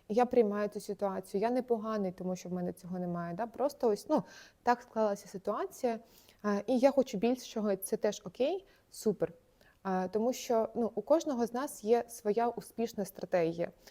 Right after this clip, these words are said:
Хтось починає зі знаку плюс. Наприклад, мені щось подобається, і я хочу ще і ще. Ну, типу, така дуже класна, емоційна така мотивація. Хтось, наприклад, е, починає,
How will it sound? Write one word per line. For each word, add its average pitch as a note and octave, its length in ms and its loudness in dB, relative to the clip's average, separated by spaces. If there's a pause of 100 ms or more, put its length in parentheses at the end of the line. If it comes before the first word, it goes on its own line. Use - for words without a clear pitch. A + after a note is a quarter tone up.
(140)
Хтось - 380 2
починає A#3+ 500 -2
зі G3 80 0
знаку G#3+ 440 -4 (180)
плюс. F3 400 4 (340)
Наприклад, G3+ 540 2 (360)
мені A3+ 220 4
щось A#3 200 0
подобається, D4 680 6
і F#3+ 60 0
я A#3 120 4
хочу G#3 320 -8
ще B3 400 8
і G3+ 80 2
ще. F3 360 0 (280)
Ну, B3 80 6
типу, F#3 240 2
така G3+ 240 2
дуже G3 220 4
класна, B3 540 0
емоційна G#3 520 2
така F#3+ 240 -2
мотивація. F#3+ 640 -2 (340)
Хтось, D#4 360 2
наприклад, C4 540 0
е, G#3+ 240 -2
починає, A3+ 720 0